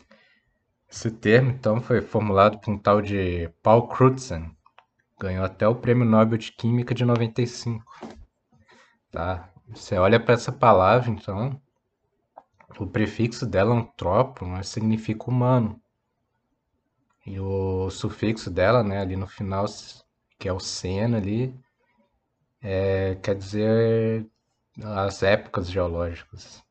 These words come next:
né? Então, quando você lê a palavra, né, antropoceno, significa, então,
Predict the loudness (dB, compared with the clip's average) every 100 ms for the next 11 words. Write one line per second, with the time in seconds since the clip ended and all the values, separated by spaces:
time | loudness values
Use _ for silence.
0 | _ -12 -12 -8 -4 -4 -4 -6 -10 _
1 | _ _ _ _ _ _ _ _ -4 0
2 | -2 0 2 6 6 6 4 4 -2 -4
3 | 0 -2 2 0 0 -2 0 -2 -8 _
4 | _ _ _ -14 -4 -2 -4 -6 -6 -4
5 | -4 2 2 2 -2